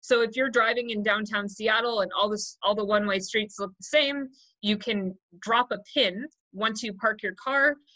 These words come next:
and it will save where you have parked your car, so that when you go and you wander Pike Place Market and you go to the museum and whatnot, then five, six, ten hours later, you say, "Oh, darn it, where's my car?"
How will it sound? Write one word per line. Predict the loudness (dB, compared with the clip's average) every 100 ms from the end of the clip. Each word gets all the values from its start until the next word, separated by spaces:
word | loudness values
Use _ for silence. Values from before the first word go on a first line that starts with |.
| -8
and | -2
it | -2
will | -2
save | -6 0 0 2 -2 -2 -6 _ -8
where | 0 2
you | 2 -2
have | -4 0
parked | -2 0
your | -4
car, | 0 0 0
so | -2 -2
that | -2
when | -2
you | -6
go | 0 2 2
and | -2
you | -4
wander | -2 0 0 0
Pike | -2 -6
Place | -10 -8 2
Market | 2 2 0 0 -2
and | -4
you | -4
go | 0 0
to | 0 -2
the | 0 0 -2 _ _ _
museum | -2 0 0 2 4 4 4 4
and | 4 4 2
whatnot, | 0 2 0 0
then | -2 -2 -6 _ _ _ _ _ 2
five, | 2 2 -2
six, | -2 -2 -2 0
ten | 2 4
hours | 2 2 0
later, | 4 4 6 4
you | 2
say, | 0 2 4
"Oh, | 4 2 2
darn | 4 4
it, | 4
where's | 2 0 0
my | -2
car?" | 0 2 6 6 4